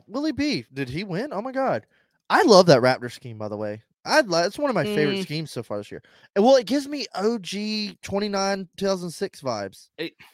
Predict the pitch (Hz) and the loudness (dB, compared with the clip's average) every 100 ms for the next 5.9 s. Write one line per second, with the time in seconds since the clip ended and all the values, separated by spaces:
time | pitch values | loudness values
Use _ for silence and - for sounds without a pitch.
0 | _ 147 143 123 101 98 - 147 - 240 | _ -12 -12 -10 -10 -10 -8 -10 -6 -6
1 | 185 190 147 123 113 95 101 147 175 165 | -6 -12 -6 -4 -4 -6 -6 -2 -2 -2
2 | 165 151 135 135 131 131 123 120 _ _ | -2 -4 -4 -8 -6 -6 -6 -8 _ _
3 | _ _ _ - 294 370 - 247 269 254 | _ _ _ 0 2 4 2 0 2 4
4 | 226 220 202 185 143 139 113 85 123 156 | 4 4 2 0 0 -2 -2 -6 -2 -2
5 | 175 - 165 - 147 - 117 117 113 | -2 -4 -4 -4 -6 -6 -6 -6 -6